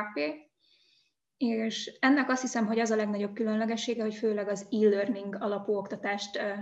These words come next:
helyezi előtérbe, és ez már sokkal a covid előtt, ö, is, ö, így volt. Mm, azt hiszem, jelenleg tizenkét féle kurzust, ö,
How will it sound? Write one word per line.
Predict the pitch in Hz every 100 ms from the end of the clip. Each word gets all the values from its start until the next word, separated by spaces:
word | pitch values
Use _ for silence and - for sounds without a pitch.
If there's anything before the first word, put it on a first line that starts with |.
| - - _
helyezi | 247 214 190 208
előtérbe, | 208 220 220 240 233 240 226
és | 220
ez | 220
már | 208 208
sokkal | - 214 208 208 196 196
a | - 202 196 190
covid | 208 214 202
előtt, | 202 214 214 -
ö, | 208 202 -
is, | 208 214 -
ö, | 214 214 214 - - - _ _
így | 233 226 214
volt. | 247 269 269 - _ _ _ _ _ _ _ 220
Mm, | 208 202 202 202 202 _ _ _ _ _ _
azt | - 262
hiszem, | 277 - 240 220
jelenleg | 226 220 208 202 202
tizenkét | - 220 214 196 208 202
féle | - 202 196 196
kurzust, | 214 202 208 - -
ö, | 208